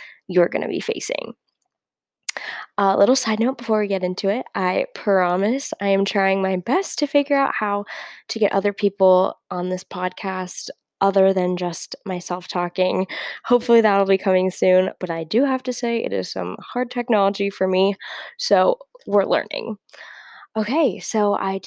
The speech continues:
do have a list in front of me that I will be referring to just because I really want this episode to be helpful and I want you guys to be able to take some things away from it. So here we go. I'm excited to talk about change with you guys. The first thing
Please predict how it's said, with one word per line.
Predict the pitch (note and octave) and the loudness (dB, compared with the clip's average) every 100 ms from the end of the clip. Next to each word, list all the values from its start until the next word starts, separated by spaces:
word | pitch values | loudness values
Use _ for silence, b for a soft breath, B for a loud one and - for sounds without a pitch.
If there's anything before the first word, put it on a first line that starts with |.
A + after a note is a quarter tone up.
| - | -4
do | F#3+ | -2
have | G#3 A3+ | -2 -4
a | G#3+ G#3 | -4 -2
list | F#3 F3+ A#3 - - - | -2 -2 -4 -8 -8 -4
in | G#3+ | -4
front | G#3 G3 F#3+ | -2 -2 -2
of | |
me | F#3 F#3 F#3+ | -2 -4 -4
that | F#3 F#3+ - - | -4 -4 -6 -8
I | F3+ F3 F3+ - - | -6 -4 -4 -6 -6
will | F#3 E3+ | -6 -2
be | F3 | -2
referring | F3+ F#3+ - - | -2 -2 -4 -2
to | F#3+ | -2
just | F3+ E3+ - | -2 -4 -10
because | E3+ F3 E3 - _ _ - | -8 -8 -8 -12 _ _ -6
I | F3 | -4
really | E3+ E3+ A3+ C4+ | -2 0 2 4
want | B3+ A#3 | 2 2
this | A#3 | 0
episode | G#3+ G#3 G3+ G3 F#3+ _ - | 0 0 4 4 2 _ -10
to | F#3 | -4
be | F#3 | -4
helpful | F3 F#3+ F#3+ F#3 F3+ | -2 -4 -2 0 0
and | F3+ | -2
I | E3+ | -4
want | F3 | -4
you | E3+ | -4
guys | E3+ - | -6 -6
to | |
be | - | -6
able | - - | -6 -6
to | - | -8
take | - - | -8 -8
some | G3+ | -8
things | G3 G3 F#3 | -4 -4 -2
away | F#3 - | -2 -2
from | - - | -4 -4
it. | - - B B B B _ - | -4 -8 B B B B _ -12
So | - F#3 F#3 | -4 -4 -2
here | F3+ - G3+ G#3 | -6 -4 0 4
we | A#3+ A#3+ | 6 6
go. | A#3 D4 D4+ | 6 6 6
I'm | G#3 G3+ | 6 6
excited | A3 - G3+ G#3 A#3+ | 4 2 2 4 2
to | A#3 | 2
talk | A3+ A#3 | 0 0
about | B3 B3 | 2 2
change | A3 A#3 D#4 D4 | 2 0 2 0
with | G#3 | 0
you | F#3 | 2
guys. | F3+ G#2+ - - _ _ _ _ _ _ _ _ _ B B - | 0 0 -6 -14 _ _ _ _ _ _ _ _ _ B B -4
The | A#3 | 0
first | A#3 C4 - | 2 2 4
thing | A3+ G3+ G#3+ A#3+ | 4 6 4 0